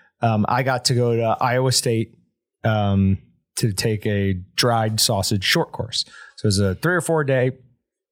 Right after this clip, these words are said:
four day, um, and it was from, uh, Doctor Terry Hauser, was the, is the head of the meat lab up there. Doctor Towser, or Hauser used to be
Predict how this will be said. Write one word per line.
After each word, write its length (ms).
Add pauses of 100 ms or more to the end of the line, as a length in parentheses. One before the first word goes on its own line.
four 180
day, 300 (500)
um, 560 (300)
and 120
it 120
was 840
from, 720
uh, 140
Doctor 320
Terry 260
Hauser, 440 (200)
was 180
the, 260
is 180
the 80
head 320
of 180
the 60
meat 180
lab 240
up 140
there. 180 (680)
Doctor 320
Towser, 480
or 140
Hauser 360
used 380
to 60
be 440